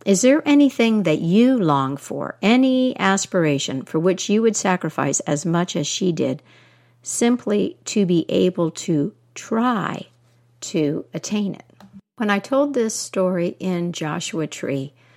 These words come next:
someone steered the conversation in that direction, brought this notion of soul and highest aspiration and love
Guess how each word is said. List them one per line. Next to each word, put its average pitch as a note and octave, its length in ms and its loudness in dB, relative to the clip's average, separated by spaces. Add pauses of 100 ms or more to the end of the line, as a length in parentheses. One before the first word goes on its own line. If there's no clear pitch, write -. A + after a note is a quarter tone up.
(360)
someone G#3+ 760 -2 (100)
steered A3+ 640 -2
the G#3+ 100 -4
conversation D3+ 960 -4 (520)
in G3 280 0
that E3 260 -2
direction, D3 640 -6 (360)
brought F#3 480 0
this F#3 240 -2
notion E3 500 -2
of C#3+ 360 -4
soul F3 720 0
and D3 220 -6
highest D#3+ 460 -2
aspiration C#3+ 760 -2
and D3 260 -2
love D3 320 0